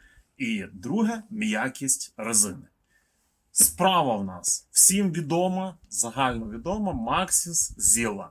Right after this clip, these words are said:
Еталонна шина по своїй вазі і м'якості. Зліва претендент, дуже подібний на неї малюнком своїх ґрунтозачепів,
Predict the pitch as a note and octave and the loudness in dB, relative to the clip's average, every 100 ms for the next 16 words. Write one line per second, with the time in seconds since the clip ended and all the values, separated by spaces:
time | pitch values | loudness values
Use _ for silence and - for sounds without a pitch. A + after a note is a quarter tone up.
0 | - _ - - E3+ - G3 F#3+ C3 A2 | -18 _ -20 -4 -2 2 2 4 2 0
1 | G2+ - C3+ A2+ - A2 - A2 G#2 A2 | -2 -2 -2 -6 -8 -6 -4 -6 -4 0
2 | C#3 F#3+ - C3 A2 F2 - - - - | 0 -2 -8 -6 -8 -10 -12 -12 -12 -16
3 | - - - - G#3+ - B3 E4 F4 - | -16 -16 -16 -8 0 2 2 2 2 0
4 | - - - - - - D3+ G3+ A3+ C4 | -2 -14 -16 -16 -12 -6 -2 2 8 10
5 | D#4+ D#4 - E3+ F#3 A#3 D4+ C#4 F#3 E3 | 10 6 -8 -8 -4 2 6 8 6 4
6 | - A3 A3+ E3+ G3+ E3 C3 C3+ C3 C3 | 2 2 4 6 6 6 4 0 0 -2
7 | C#3+ C3 A#2+ B2 D3 G3+ G#3 C#3 A#2 A2+ | -2 -4 -4 -2 4 6 6 4 0 -2
8 | G#2+ C3 C#3 C3 A3 A3+ B3 C4+ F4 F4+ | -2 0 -2 -2 -2 4 4 6 2 2
9 | E4 C4+ | -4 -8